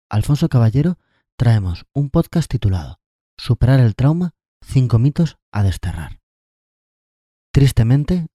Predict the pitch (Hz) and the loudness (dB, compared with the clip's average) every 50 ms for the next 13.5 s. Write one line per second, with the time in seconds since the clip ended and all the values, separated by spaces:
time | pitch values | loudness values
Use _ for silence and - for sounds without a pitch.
0 | _ _ - 110 110 117 123 131 131 139 135 131 127 120 - - - 104 98 113 | _ _ 0 2 4 4 4 4 4 4 4 6 4 2 2 2 0 0 2 2
1 | 127 143 151 151 - _ _ _ _ _ _ _ _ _ 135 143 - - - 139 | 2 2 0 -2 -6 _ _ _ _ _ _ _ _ _ -2 -2 0 0 2 2
2 | 135 147 175 180 - - 123 - 117 113 127 143 160 151 - - 139 127 113 - | 2 2 0 0 -2 0 0 2 2 2 2 2 2 0 0 0 0 0 2 0
3 | 117 110 107 - 131 143 165 180 165 - - _ _ - 113 113 107 127 143 139 | 0 0 2 0 0 0 0 -2 -2 -4 -8 _ _ 0 0 2 2 0 0 0
4 | 160 147 - 139 127 120 - 127 131 139 139 131 113 101 90 92 98 90 87 - | -2 2 4 4 4 4 4 4 2 2 4 4 2 4 4 2 0 0 -4 -8
5 | - _ _ _ _ _ _ _ _ _ _ _ - 110 113 117 120 117 - - | -18 _ _ _ _ _ _ _ _ _ _ _ -4 -2 0 2 2 2 2 2
6 | 110 110 110 - - 104 92 92 90 101 113 123 131 135 - - _ 104 104 101 | 2 2 4 2 0 -2 -2 -2 0 0 2 2 2 2 0 -4 _ -2 -2 0
7 | 104 117 113 110 95 - - 98 107 107 98 - 98 95 92 90 90 92 92 90 | 0 0 0 0 -2 -2 -2 -2 -2 -2 0 -2 -2 -2 -2 -2 -2 -2 -2 -2
8 | 85 101 123 139 - _ _ _ _ _ _ _ _ _ _ _ _ _ _ - | -2 -2 -2 -4 -4 _ _ _ _ _ _ _ _ _ _ _ _ _ _ -4
9 | 120 - 117 101 - 117 - - 113 120 143 147 139 135 143 151 160 151 180 180 | -2 0 0 0 2 0 0 2 2 4 4 4 4 4 4 2 2 0 0 -2
10 | 160 - _ _ _ _ _ _ - 117 117 107 - - - 107 101 101 113 143 | -2 -4 _ _ _ _ _ _ 0 2 2 2 2 -2 -4 -2 0 2 2 2
11 | 156 151 - - - 107 107 113 127 123 - 165 170 165 - - _ _ _ - | 2 0 -2 -4 -4 -2 0 0 0 -2 -2 -2 -2 -2 -4 -8 _ _ _ -2
12 | 110 110 110 123 139 156 156 - 143 127 117 104 98 95 113 117 120 113 - - | 0 0 2 2 2 0 0 0 2 2 2 2 0 0 0 0 0 0 0 -4
13 | 107 98 98 110 123 143 156 147 - | -6 -4 -2 0 0 0 0 -2 -6